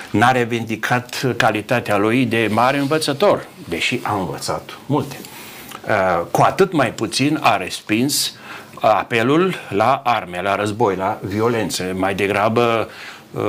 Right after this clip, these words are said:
iertarea, împăcarea cu dușmanul. Ori ce vreau să, uh,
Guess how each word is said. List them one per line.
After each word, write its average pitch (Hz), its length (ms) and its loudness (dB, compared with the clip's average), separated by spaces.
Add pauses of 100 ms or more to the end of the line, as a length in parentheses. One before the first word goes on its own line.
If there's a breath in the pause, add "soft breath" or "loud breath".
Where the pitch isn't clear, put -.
(140)
iertarea, 104 920 2 (380)
împăcarea 113 600 2
cu 127 120 0
dușmanul. 107 560 -2 (500 loud breath)
Ori 117 220 2
ce - 140 0
vreau 196 220 4
să, - 200 0 (540 loud breath)
uh, 104 540 -2